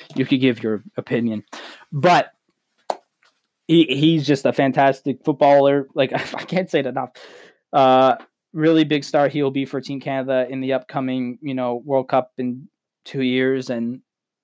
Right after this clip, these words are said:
you know, or, well, if they, if they can qualify, uh, or just in the qualifiers itself, right? And even, you know, in the World Cup in twenty twenty-six when we host it here in Canada.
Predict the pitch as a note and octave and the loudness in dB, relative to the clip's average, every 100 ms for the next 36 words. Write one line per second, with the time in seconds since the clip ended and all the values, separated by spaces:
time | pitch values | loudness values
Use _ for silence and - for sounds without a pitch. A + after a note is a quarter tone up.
0 | - C#3 B2 A2+ C#3+ B2+ C3+ C3 B2+ C3 | -8 -4 -4 -2 0 0 2 0 2 -2
1 | B2+ C3 - A#2+ A#2 - B2+ A2+ A2+ A2+ | -4 -4 -8 -8 -6 -2 -2 -2 -6 -8
2 | A2+ - - - - C3+ A#2 A2+ A2+ - | -10 -18 -20 -20 -10 -4 -2 -2 -6 -10
3 | _ - E3 D3 C#3 C#3 D#3 F3 D3+ C3+ | _ -4 2 4 4 2 2 4 4 2
4 | D3 C#3 B2+ C3 C3 A#2 - D#3+ D3+ - | 4 2 4 2 0 -2 0 2 2 0
5 | B2+ C3+ _ _ _ - C3 C3+ C#3 C3 | -4 -4 _ _ _ -8 -4 -2 -2 -2
6 | C3 B2+ B2+ B2+ B2 A#2+ B2+ B2 A#2+ C3+ | 0 0 -2 -2 -2 -2 -4 -6 -6 -2
7 | C3 B2+ C3 C3 C3+ B2+ C3 B2 - C3+ | 0 0 -2 -4 -4 -4 -4 -6 -6 -6
8 | C#3+ B2+ A#2 C#3+ C#3 - C3 C3+ A#2 - | -4 -6 -4 0 0 0 -6 -6 -8 -10
9 | _ _ A#2 A2 C3 A#2 G#2 | _ _ -6 -4 -4 -4 -6